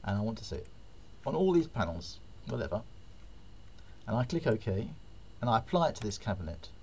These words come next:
And now we can see that wherever the side fits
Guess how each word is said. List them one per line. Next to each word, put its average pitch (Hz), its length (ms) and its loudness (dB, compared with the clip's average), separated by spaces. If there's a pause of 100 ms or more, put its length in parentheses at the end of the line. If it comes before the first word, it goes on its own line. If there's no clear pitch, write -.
(380)
And 127 160 4
now 190 240 12
we 127 140 6
can 117 120 0
see 101 280 2
that 95 180 0
wherever 160 680 10 (1040)
the 127 80 0
side 92 720 6 (800)
fits - 800 4